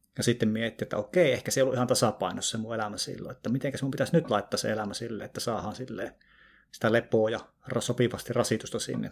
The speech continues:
minkä se keho kestää missäkin kohtaa. Koska sitten tavallaan, kun noustaan sieltä uupumuksesta pikkuhiljaa, niin totta kai, totta kai pystyy tekemään enemmän ja enemmän. Mutta tavallaan, että siinä pitää opetella myös kuuntelemaan kehoa, ja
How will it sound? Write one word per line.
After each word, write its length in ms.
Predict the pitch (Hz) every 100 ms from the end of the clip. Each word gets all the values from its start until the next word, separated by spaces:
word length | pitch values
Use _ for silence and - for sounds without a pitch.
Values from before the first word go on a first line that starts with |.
| -
minkä 180 | 123 127
se 80 |
keho 200 | 165 131
kestää 360 | - 131 - 107
missäkin 340 | 107 - 117
kohtaa. 380 | - - - - - - - -
Koska 160 | -
sitten 260 | 131 147 170
tavallaan, 320 | 156 147 143
kun 100 | 151
noustaan 380 | 156 156 151 127
sieltä 180 | 113 -
uupumuksesta 560 | 120 117 110 - -
pikkuhiljaa, 720 | - 117 - 101 110 117 101 110
niin 100 | 127
totta 220 | 113 113
kai, 260 | 117 110 107 _ - - - - -
totta 180 | -
kai 140 | 127 120
pystyy 180 | 135 165
tekemään 320 | 165 170 156
enemmän 240 | 160 156
ja 60 | 160
enemmän. 420 | 147 120 95 - _ _ _ -
Mutta 260 | 120 - 123
tavallaan, 420 | 120 113 104 113
että 360 | - 127 - - -
siinä 220 | - 131
pitää 220 | - 147
opetella 400 | 135 165 156 135
myös 200 | 131 123
kuuntelemaan 540 | - 143 135 117 104 -
kehoa, 560 | 98 123 147 156 - _ _ _ 285 226
ja 440 | 147 120 120 117